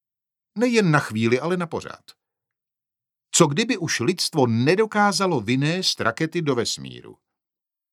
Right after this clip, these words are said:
Planeta opic, snímek z roku devatenáct set šedesát osm,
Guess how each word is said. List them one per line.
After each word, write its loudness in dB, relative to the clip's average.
Planeta 2
opic, -6
snímek 2
z -2
roku 0
devatenáct 2
set -4
šedesát -4
osm, -12